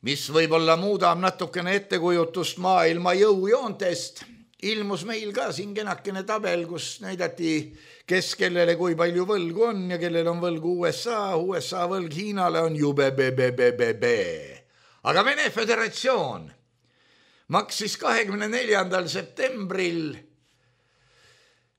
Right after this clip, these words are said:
lõpuni ära endise Nõukogude Liidu ja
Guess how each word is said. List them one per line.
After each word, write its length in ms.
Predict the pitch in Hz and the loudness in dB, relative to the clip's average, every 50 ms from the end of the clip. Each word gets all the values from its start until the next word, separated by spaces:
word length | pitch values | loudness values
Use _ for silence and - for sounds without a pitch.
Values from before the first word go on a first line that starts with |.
| _ _ _ _ _ _ - | _ _ _ _ _ _ -6
lõpuni 840 | - 185 285 330 - - - 311 311 269 277 277 294 302 294 269 | 0 2 2 2 2 -2 -4 -2 0 0 0 -2 -4 -2 0 2
ära 480 | 269 285 269 233 185 139 113 95 87 82 - - - - - - | 2 4 4 4 4 4 2 0 -2 -6 -10 -10 -12 -10 -8 -6
endise 540 | 170 185 185 175 165 156 156 143 156 165 165 | -4 -4 -2 -4 -4 -4 -4 -2 -2 -2 -2
Nõukogude 640 | 180 190 190 180 170 165 170 165 165 170 170 185 196 | -2 -4 -4 -4 -4 -4 -4 -4 -4 -2 -2 -4 -4
Liidu 400 | 220 247 254 233 214 208 202 190 190 185 | -4 -6 -10 -10 -6 -4 -2 0 0 0
ja 220 | 180 175 170 165 | 0 0 0 0